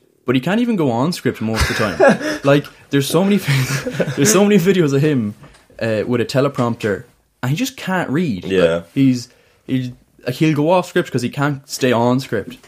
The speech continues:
Speaker 1: and that's even worse.
Speaker 2: Yeah.
Speaker 1: And they're almost like, "Here, just blame it on your eyesight or something, because we don't want people to think you're actually"
Speaker 2: Yeah, like, I just, I don't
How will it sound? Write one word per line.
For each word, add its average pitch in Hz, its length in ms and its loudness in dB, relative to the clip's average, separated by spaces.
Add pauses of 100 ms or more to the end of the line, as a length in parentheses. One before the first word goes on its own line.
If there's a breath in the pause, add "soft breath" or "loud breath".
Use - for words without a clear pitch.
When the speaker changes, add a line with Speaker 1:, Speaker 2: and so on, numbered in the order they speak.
(120)
Speaker 1:
and 117 140 -2
that's 143 160 -2
even 123 260 -4
worse. 120 380 -4 (160)
Speaker 2:
Yeah. 87 320 4
Speaker 1:
And 110 140 -8
they're 117 80 0
almost 135 240 -2
like, 117 200 -4 (140)
"Here, 117 280 -4
just 98 160 -12
blame 127 220 -2
it 123 60 -2
on 117 80 -4
your 107 120 -4
eyesight 120 380 -4
or 98 80 -6
something, 120 340 -6
because 98 520 -10 (260)
we 123 100 -4
don't 135 120 -4
want 123 140 -4
people 123 200 -2
to 104 60 -16
think 110 180 -6
you're 101 100 -8
actually" 104 460 -10 (720)
Speaker 2:
Yeah, 87 300 2
like, 90 300 -2
I - 160 -12
just, 113 300 -4 (800 loud breath)
I 110 80 -2
don't 117 440 -4